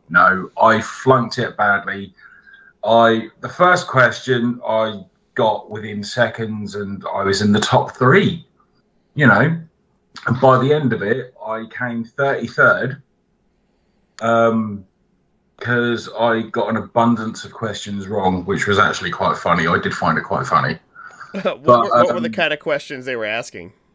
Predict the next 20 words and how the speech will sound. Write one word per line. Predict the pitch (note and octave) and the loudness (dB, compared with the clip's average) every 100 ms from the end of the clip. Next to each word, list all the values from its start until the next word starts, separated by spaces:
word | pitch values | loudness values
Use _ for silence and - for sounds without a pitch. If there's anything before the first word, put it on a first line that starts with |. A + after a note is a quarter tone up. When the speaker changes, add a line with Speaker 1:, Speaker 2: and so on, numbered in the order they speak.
| _ _ | _ _
Speaker 1:
It's | - | -10
like, | C3+ A#2 A2+ | -8 -8 -8
"What | E3 - | -8 -6
colour | D3 D#3 C#3 | -6 -4 -6
pumpkins | - D3 C3 - B2 A#2 - - | -6 -6 -6 -8 -6 -6 -6 -6
are | A#2+ A#2 | -4 -4
there | A2+ A2 | -4 -4
not?" | A2 F#2 - - - _ _ _ _ _ _ _ _ _ _ _ _ _ _ _ _ _ _ _ _ _ _ _ _ _ _ _ | -4 -6 -8 -14 -16 _ _ _ _ _ _ _ _ _ _ _ _ _ _ _ _ _ _ _ _ _ _ _ _ _ _ _
And | A#2 A#2+ A#2+ A#2+ | 0 2 2 0
Speaker 2:
Uh, | A#2 A#2 A#2 A2+ - _ _ | 0 -6 -6 -10 -14 _ _
Speaker 1:
it | D3 C#3 | -2 0
was | C3+ B2+ | 0 0
multiple | E3 E3+ C#3 C#3+ C3+ | 2 2 0 -4 -4
choice. | B2+ - B2+ E3+ E3 - - - _ _ - - - | -2 4 4 4 0 -8 -14 -18 _ _ -20 -16 -8
Speaker 2:
Right. | G2 G#2 - _ _ _ _ - - - - | -6 -8 -12 _ _ _ _ -20 -20 -20 -20
Speaker 1:
So | - - A#2 A#2+ A#2 A2+ G2 - - - _ _ A2+ | -12 -2 2 4 2 0 -2 -8 -20 -20 _ _ 0
the, | B2 A#2+ A2+ - _ | 2 2 -2 -6 _
the | - | -2
questions | C#3 D3 - C3+ A#2 | 0 0 0 0 0
were | A2+ A#2+ A2 | 2 2 2